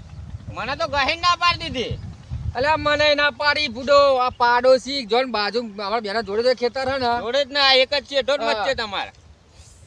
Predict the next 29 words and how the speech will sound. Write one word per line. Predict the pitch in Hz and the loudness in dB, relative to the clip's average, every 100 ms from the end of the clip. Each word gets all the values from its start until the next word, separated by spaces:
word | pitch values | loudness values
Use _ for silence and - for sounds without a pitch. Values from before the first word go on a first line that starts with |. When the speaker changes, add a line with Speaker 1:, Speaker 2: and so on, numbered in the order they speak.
| - - | -20 -10
Speaker 2:
આ | 240 | -6
કોક | 262 269 | 0 0
લેવા | 247 247 262 | 2 2 2
એટલે | 277 | 2
મારા | 254 247 254 | 0 0 0
ઘેર | 233 240 | 0 -2
આવા, | 226 220 196 160 127 - - | -2 0 -2 -4 -8 -16 -10
મારા | 214 | -6
કાકા | 240 208 240 240 | -4 -6 -4 -4
જોડે | 214 208 185 - | -2 -6 -6 2
પાવડો | 240 240 240 233 | 6 8 6 4
આલજો | 226 220 214 | 0 0 -4
ને, | 220 208 | -6 -2
દોતારી | 233 226 233 220 220 | 0 0 -2 -4 -4
આલજો | 208 214 | -4 -8
ને, | - 226 | -10 -10
કદાળી | 233 233 226 226 | -2 0 0 -2
આલજો | 208 202 208 | -6 -8 -10
ને. | 202 - - | -10 -16 -6
Speaker 1:
અલાય | 202 269 311 302 | -2 4 4 4
જ | 285 | 2
નહીં | 311 294 | 4 4
આવા | 294 | 2
મોણાને | 294 285 285 277 285 277 | -2 -4 -2 -2 0 -2
એક | 262 | -2
વસ્તુ | 233 - 277 | -6 -6 -10
કશું | 269 240 240 | -6 -6 -6
ના | 269 262 247 | -4 -2 0
અલાય. | 220 151 | 0 -2